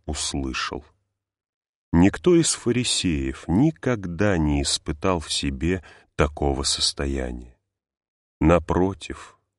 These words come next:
все они, будучи опровергаемы Иисусом, еще более ожесточались против Него.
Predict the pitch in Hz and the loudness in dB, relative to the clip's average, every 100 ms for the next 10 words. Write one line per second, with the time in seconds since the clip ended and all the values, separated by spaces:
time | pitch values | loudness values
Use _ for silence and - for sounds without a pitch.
0 | _ - - 139 151 107 87 85 110 107 | _ -6 -2 2 2 2 2 2 2 0
1 | 69 _ _ _ _ _ 73 95 135 104 | -6 _ _ _ _ _ 0 2 2 0
2 | - 85 78 - 76 76 71 101 110 87 | 0 0 0 0 2 2 0 0 0 2
3 | 78 73 80 80 73 - - 123 131 - | 0 -2 -2 -2 0 -2 -2 -4 -4 -2
4 | 95 90 98 - - 117 101 82 107 127 | 0 0 0 -4 0 0 0 0 2 2
5 | 113 98 95 - 85 78 78 - 76 71 | 2 0 -2 -2 -4 -2 -4 -4 -4 -4
6 | - 76 82 78 - - - 71 - - | -2 -2 0 -2 -4 -6 -4 -4 -6 -10
7 | - 69 64 58 | -6 -4 -4 -10